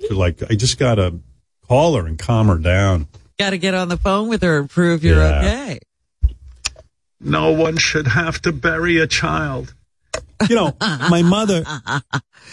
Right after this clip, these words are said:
Speaker 1: my
Speaker 2: Oh.
Speaker 1: mother's an old lady, and my mother is close to death.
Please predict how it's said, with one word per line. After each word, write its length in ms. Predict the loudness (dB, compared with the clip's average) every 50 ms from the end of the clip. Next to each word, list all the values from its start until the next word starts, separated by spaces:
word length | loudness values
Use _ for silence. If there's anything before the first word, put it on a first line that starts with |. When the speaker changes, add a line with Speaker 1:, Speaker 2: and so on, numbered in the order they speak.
| -20 -20 -18 -2 0
Speaker 1:
my 140 | 2 2 2
Speaker 2:
Oh. 20 |
Speaker 1:
mother's 400 | 0 0 0 0 0 -2 -2 -2
an 80 | -2 -2
old 240 | 0 0 0 0
lady, 400 | 0 0 0 -2 -4 -6 -10 -16 -18 _ _ _ _ _
and 80 | 2 2
my 140 | 4 4
mother 340 | 2 2 2 2 2 2 2
is 240 | 2 0 0 -2 -2
close 520 | -6 -8 -6 -2 0 0 2 2 0 -2 -6 2
to 120 | 4 4
death. 340 | 6 8 6 6 6 4